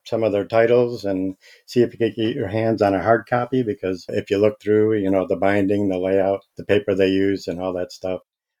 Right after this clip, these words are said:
uh, you'll be able to tell if it's a good quality product. Do they have a proven track record, which, uh, might take a little investigation, but, uh, if you can, check out their sales and how long they've been around, uh, some reviews from other authors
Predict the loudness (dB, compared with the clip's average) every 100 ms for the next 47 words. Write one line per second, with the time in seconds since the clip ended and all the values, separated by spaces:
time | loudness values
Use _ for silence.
0 | -6 0 2 2 2 0 -2 -2 -4 -4
1 | -14 -10 -8 -8 -4 -4 -4 -6 -8 -10
2 | _ 0 0 0 -4 -10 _ -6 0 0
3 | 2 0 2 -2 -2 -4 0 0 0 -4
4 | -4 -2 0 0 -2 -2 -6 -6 -6 -6
5 | -6 -10 -6 0 0 0 -2 -6 _ _
6 | _ _ 0 0 2 0 2 4 4 2
7 | -2 2 4 2 0 2 2 2 -4 -4
8 | -2 -4 -4 -8 -6 -4 -6 -12 _ _
9 | _ _ _ _ _ _ _ _ _ -8
10 | -6 -2 2 2 2 0 0 0 2 2
11 | 2 2 0 0 2 4 4 2 0 -4
12 | -2 0 2 2 0 -2 -2 -2 -2 0
13 | 0 -2 -2 -4 -2 -4 -4 -4 -2 -2
14 | -2 0 0 -2 -6 -4 0 2 2 2
15 | 2 0 0 -4 -12